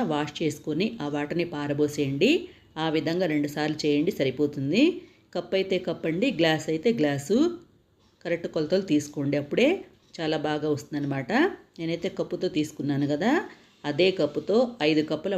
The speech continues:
వాటర్ పోసుకోవాలండి. ఇదైతే కరెక్ట్గా సరిపోతుంది. ప్రస్తుతానికైతే అన్నాన్ని ఉడికించుకోవడానికి ఐదు కప్పులు పోసాను కదా.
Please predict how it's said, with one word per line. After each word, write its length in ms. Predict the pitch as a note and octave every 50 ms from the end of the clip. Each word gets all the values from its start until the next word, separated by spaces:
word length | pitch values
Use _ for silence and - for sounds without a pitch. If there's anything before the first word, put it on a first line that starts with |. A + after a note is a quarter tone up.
| D#3 D3
వాటర్ 260 | C#3+ C#3+ C#3+ E3 D#3+ D3+
పోసుకోవాలండి. 720 | D3 C3 - - D3 C#3 C3 C3 B2+ B2+ C3 C3 C#3 D#3+ F3 - D#3
ఇదైతే 280 | C#3 D3 D3 D3+ D3+ F3+ E3+ -
కరెక్ట్గా 340 | D3 C#3+ C#3+ - D#3+ E3+ D#3+ D#3+
సరిపోతుంది. 600 | D3+ C3+ C3 - C3+ C3 B2+ C#3+ C#3 D3 G3 C4 E4 F#4+ - - - _ _ _ -
ప్రస్తుతానికైతే 640 | D#3+ D#3+ D#3 - - F3+ E3+ E3+ D#3+ E3 F3 F3 - D#3+
అన్నాన్ని 280 | D3+ D#3+ D#3+ D#3+ D#3+ D3+ D3+
ఉడికించుకోవడానికి 800 | D3 C#3+ - D3+ D3 - - - D3 C#3 C#3 C#3 D3+ E3 - A3 - D#3 D3
ఐదు 120 | D3 D3 C#3+ D#3+
కప్పులు 240 | D3 - E3 D#3+ D#3+ D#3+
పోసాను 340 | D3 C#3+ D3 C#3+ C3 C3 B2+ C#3+
కదా. 180 | C#3+ G3 C4